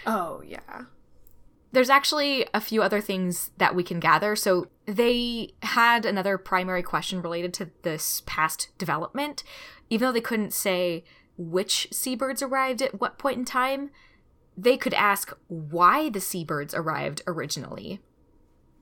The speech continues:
Speaker 2: They have a lot of hypotheses about what drove their arrival and what could have led to some of the changes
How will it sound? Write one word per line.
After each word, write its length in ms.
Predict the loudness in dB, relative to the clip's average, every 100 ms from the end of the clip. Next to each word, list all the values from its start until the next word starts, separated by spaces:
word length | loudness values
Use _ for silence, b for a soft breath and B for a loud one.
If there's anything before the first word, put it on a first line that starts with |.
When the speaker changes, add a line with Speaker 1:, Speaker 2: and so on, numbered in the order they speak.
| -2
Speaker 2:
They 160 | 2
have 280 | 2 4 4
a 60 | 6
lot 240 | 8 8
of 160 | 6 2
hypotheses 880 | -2 0 2 2 0 -8 -8 -4
about 640 | -4 2 4 6 4 0 -6 B B B B _ _ -12
what 400 | 0 2 2 -2
drove 760 | -6 -2 0 2 0 -2 -8 -6
their 300 | -4 -2 -2
arrival 600 | 0 0 0 2 2 2
and 480 | 0 0 -2 -4 -8 -12 b b _
what 460 | -6 0 0 -2 -12 -16 -12
could 180 | -4 -2
have 220 | -2 -2
led 320 | 0 0 -2
to 180 | -2 -2
some 160 | -2 -2
of 80 | -2
the 80 |
changes 1040 | -4 -6 -6 -6 -4 -4 -8 -8 -6 -6